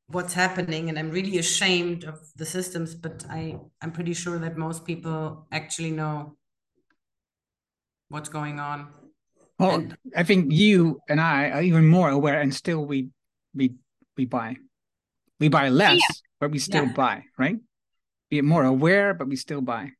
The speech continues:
Speaker 2: right? I eat chocolate.
Speaker 1: Yeah, we consume, yeah.
Speaker 2: Yeah. I consume a lot less, but I did the calculation of my personal footprint, and it was,
Speaker 1: Mm.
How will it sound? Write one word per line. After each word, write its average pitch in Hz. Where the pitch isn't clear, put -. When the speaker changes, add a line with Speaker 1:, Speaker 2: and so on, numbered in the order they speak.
Speaker 2:
right? 156
I 180
eat 165
chocolate. 180
Speaker 1:
Yeah, 180
we 226
consume, 220
yeah. 165
Speaker 2:
Yeah. 165
I 156
consume 196
a 160
lot 165
less, 143
but 147
I 147
did 147
the 143
calculation 147
of 131
my 123
personal 135
footprint, 135
and 160
it 160
was, 156
Speaker 1:
Mm. -